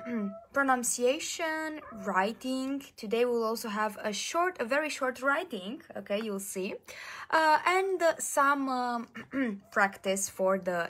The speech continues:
exam, of course, for the pat exam, which is now named B one Preliminary. Deci acum știm, știm cu toții deja, nu? Că pat-ul se numește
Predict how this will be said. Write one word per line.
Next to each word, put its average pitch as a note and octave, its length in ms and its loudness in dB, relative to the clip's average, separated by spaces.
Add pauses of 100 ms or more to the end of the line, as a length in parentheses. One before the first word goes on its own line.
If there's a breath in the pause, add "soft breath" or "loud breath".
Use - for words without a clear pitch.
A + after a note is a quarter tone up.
exam, F3+ 420 -2
of - 200 -12
course, F#3 340 2
for F#3 240 -2
the E3 180 -4 (140)
pat - 380 -2
exam, - 460 2 (520 loud breath)
which A3+ 180 2
is G3+ 120 0
now G3 180 4
named F#3 440 4
B B3+ 120 0
one A3+ 260 2
Preliminary. F#3+ 640 -2
Deci F3+ 200 -8
acum F3+ 260 -4
știm, F3+ 360 -8
știm G3+ 240 -6
cu G3 120 -4
toții E3 300 -4
deja, - 240 -8
nu? - 120 -8
Că - 120 -8
pat-ul F#3+ 340 -4
se F#3+ 120 -8
numește F3+ 580 -8